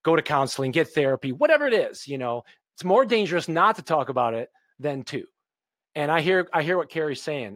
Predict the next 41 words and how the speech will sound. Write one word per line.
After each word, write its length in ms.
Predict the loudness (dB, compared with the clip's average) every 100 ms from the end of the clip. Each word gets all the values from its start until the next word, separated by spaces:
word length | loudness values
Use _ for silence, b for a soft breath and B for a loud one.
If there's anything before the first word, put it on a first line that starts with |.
| -8
I 140 | -8
understand, 560 | -8 -10 -6 -6 -6 -10
which 120 | -6
is, 80 | -2
like 120 | -2
I 60 | 0
said 200 | 2 4
earlier, 420 | 4 4 2 -4 B B 0
I 80 |
didn't 140 | 2 4
talk 180 | 2 4
about 260 | 4 4 0 b b
my 160 | 0 0
stuff 340 | 0 0 0
for 80 | -4
the 80 | -4
longest 400 | -4 -4 -4 0
time 300 | 2 2 -2
for 100 | -2
that 220 | -2 -2
very 240 | -2 -2
thing. 340 | -4 -4 -4 -10 _ B B B
Maybe 160 | -6
dangerous 640 | -4 -2 0 0 0 0 -2
wasn't, 240 | -4 -4
wasn't, 380 | -4 -6 -8 -12
wasn't 260 | -8 -8 -6
my 120 | -10
concern, 500 | -10 -14 -12 -10 -6
but 120 | -4
I 60 | -2
was 120 | -4
concerned 360 | -8 -8 -8 -2
about 280 | 0 0 -2
being 360 | -6 -4 -8 b b b -4
looked 340 | -2 -2 0
as, 480 | 0 2 -2 -6 -16 -6
looked 240 | -4 0 0
at 160 | 0
as 160 | -4 -8
less 340 | -6 -6 -8